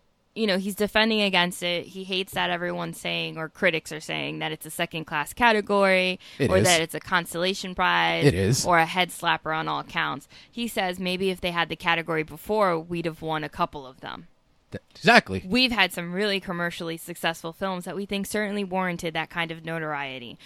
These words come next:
Speaker 1: We make films that we want people to enjoy, and if we get those kind of accolades, fantastic. If not, we make the movies for audiences to enjoy.
Speaker 2: Shut up.
Speaker 1: But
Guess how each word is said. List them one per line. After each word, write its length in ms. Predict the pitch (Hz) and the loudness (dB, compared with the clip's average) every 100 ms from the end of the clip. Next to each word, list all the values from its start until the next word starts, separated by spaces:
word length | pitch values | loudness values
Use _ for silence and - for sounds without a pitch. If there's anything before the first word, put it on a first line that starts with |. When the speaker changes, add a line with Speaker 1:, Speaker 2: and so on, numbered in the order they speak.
| - - | -20 -8
Speaker 1:
We 120 | 190 | -2
make 180 | 190 180 | 0 -2
films 320 | - 185 185 | -2 -4 -2
that 140 | 180 165 | -4 -4
we 120 | 165 | -4
want 200 | 156 156 | -4 -6
people 220 | 175 - | -10 -12
to 120 | - 165 | -10 -10
enjoy, 420 | 156 208 220 214 | -6 0 2 0
and 220 | - 185 | -2 -4
if 140 | 170 | -2
we 80 | 175 | -4
get 240 | 170 180 190 | -2 -2 -2
those 160 | 185 | -6
kind 260 | - 180 175 | -4 -4 -4
of 80 | 160 | 0
accolades, 600 | 165 165 170 160 160 196 | 0 0 -4 -4 -6 -8
fantastic. 640 | 156 185 147 - - - | -10 -6 -6 -6 -10 -6
If 220 | - 190 | -4 -2
not, 240 | 196 190 - | 0 0 -2
we 100 | 185 | -4
make 220 | 180 180 | -4 -4
the 80 | 180 | -6
movies 380 | 175 160 165 - | -6 -6 -8 -8
for 180 | 160 - | -8 -2
audiences 600 | 160 156 156 151 151 - | -2 -2 -6 -8 -12 -10
to 160 | 156 | -10
enjoy. 320 | 147 143 143 110 | -10 -8 -8 0
Speaker 2:
Shut 360 | - - - - | 0 2 4 6
up. 260 | - - | 8 10
Speaker 1:
But 500 | 247 247 226 - - | 12 12 10 8 2